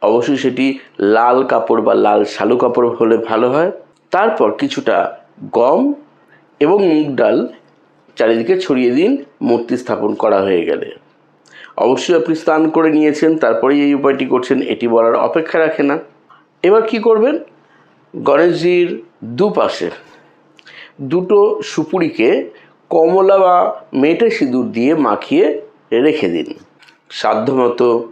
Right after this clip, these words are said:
অবশ্যই নৈবেদ্য দেবেন। একটু গুড় এবং ঘি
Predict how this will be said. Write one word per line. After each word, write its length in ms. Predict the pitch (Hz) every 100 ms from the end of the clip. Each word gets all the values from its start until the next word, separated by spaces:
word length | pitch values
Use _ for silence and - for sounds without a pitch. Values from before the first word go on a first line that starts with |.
| - _ _ _ _ _ _ -
অবশ্যই 560 | 104 104 104 - 104 95 - - _ _ _
নৈবেদ্য 500 | 104 110 113 123 123
দেবেন। 440 | 123 120 123 127 139 _ _ _ _ -
একটু 300 | 156 - 175
গুড় 420 | 139 160 160 107 - _ _ -
এবং 420 | 127 117 92 80 - -
ঘি 520 | 113 - - 196 262